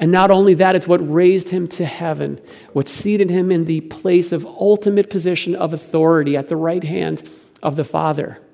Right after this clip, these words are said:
And he points that out and makes a pretty big deal of it, is this is where Jesus is. He's, he's reigning in heaven. And, and this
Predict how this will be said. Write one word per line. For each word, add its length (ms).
And 80
he 60
points 340
that 100
out 140
and 100
makes 160
a 40
pretty 260
big 180
deal 320
of 160
it, 140
is 160
this 220
is 120
where 200
Jesus 640
is. 480
He's, 200
he's 220
reigning 640
in 140
heaven. 580
And, 180
and 240
this 300